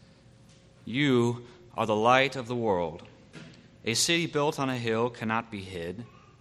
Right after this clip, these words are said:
No, no one, after lighting a lamp, puts it under the bushel basket,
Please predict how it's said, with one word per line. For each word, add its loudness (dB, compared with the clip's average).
No, -2
no 2
one, 2
after 2
lighting 2
a -4
lamp, 0
puts -4
it -12
under 0
the -4
bushel -6
basket, -8